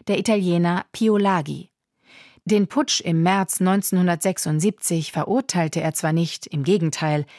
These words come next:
er nahm an der Vereidigung von General Jorge Rafael Videla zum Staatspräsidenten teil. Doch als Lagi von den schweren Menschenrechtsverletzungen des Militärs erfuhr,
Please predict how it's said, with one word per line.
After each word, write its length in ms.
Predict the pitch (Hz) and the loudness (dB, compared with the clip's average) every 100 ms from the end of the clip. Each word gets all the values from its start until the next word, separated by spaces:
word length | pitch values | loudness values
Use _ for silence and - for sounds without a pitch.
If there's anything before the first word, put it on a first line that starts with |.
| - | -8
er 120 | 160 | 0
nahm 260 | 170 202 202 | 2 2 2
an 120 | 165 | 0
der 100 | 160 | -2
Vereidigung 680 | - - 196 196 175 170 160 | -2 0 0 0 2 0 0
von 220 | - 160 | -2 0
General 520 | 165 165 165 170 156 - | 2 0 2 0 0 0
Jorge 420 | 196 185 - 170 | -2 0 -2 -2
Rafael 580 | 160 160 160 170 180 170 | -2 -2 -2 0 0 0
Videla 460 | 160 175 196 165 151 | 0 0 2 2 -2
zum 220 | - 156 | -2 -4
Staatspräsidenten 840 | - 196 - - 160 156 151 - 160 | 0 -2 -2 -4 -2 0 -2 -2 -4
teil. 360 | 170 156 147 - _ _ - - - | -2 0 0 -6 _ _ -20 -12 0
Doch 180 | 202 | 0
als 280 | - 180 - | 0 -2 0
Lagi 340 | 185 196 185 175 | 2 2 0 -2
von 180 | 175 | -2
den 140 | 170 160 | 0 0
schweren 340 | - 185 165 | 0 0 2
Menschenrechtsverletzungen 1120 | 160 220 - 240 202 - 175 175 - 175 170 165 | 2 0 0 -2 -2 -2 -2 -2 -2 -2 0 0
des 180 | 165 | 0
Militärs 540 | 175 160 151 180 180 - | 0 0 -2 0 0 -2
erfuhr, 500 | 190 - 208 208 | -6 -4 -2 0